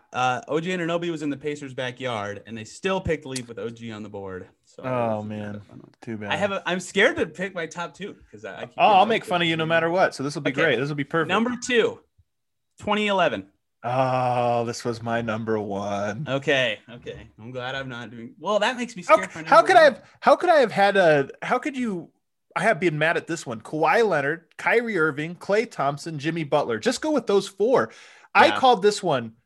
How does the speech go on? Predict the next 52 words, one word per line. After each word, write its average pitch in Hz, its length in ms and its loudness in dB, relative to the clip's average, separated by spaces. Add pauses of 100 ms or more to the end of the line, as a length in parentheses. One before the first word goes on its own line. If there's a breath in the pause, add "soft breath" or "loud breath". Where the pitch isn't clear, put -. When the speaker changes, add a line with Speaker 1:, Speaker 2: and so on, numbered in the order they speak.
Speaker 2:
the 165 80 0
draft 160 400 0
of 147 120 -10
champions. 131 680 -6 (180)
'Cause 190 180 4
look 254 160 -2
at 311 80 -2
how 233 160 0
many 226 120 -4
champions. 208 400 -2
We 214 100 -2
talk 226 180 0
about, 208 160 0
this 196 120 -4
was 190 120 -8
two 214 140 -10
thousand 165 280 0
eleven, 170 180 -2
so 143 120 -10
it's 113 80 -12
the 131 80 -10
last 160 260 0
decade. 156 320 -4 (300 soft breath)
Kawhi 175 280 4
Leonard, 151 300 -2 (140)
two 135 160 0
championships. 120 760 -4
Kyrie 180 320 4
Irving, 151 300 0
one 135 200 0
championship. 127 560 -6
Klay 180 240 0
Thompson, 185 400 -4
three 262 280 2
championships. 202 880 -2 (560 loud breath)
That's 320 300 2 (200)
a 202 80 6
lot 208 240 6
of 269 100 6
the 247 80 -4
championship 185 680 0
starters 190 520 2
and 123 100 -8
stars 185 360 0
on 165 100 -2
the 143 60 -4
championship 185 540 -6
teams 214 220 -8
of 147 40 -6
the 135 60 -4
last 135 260 -2
decade. 131 380 -10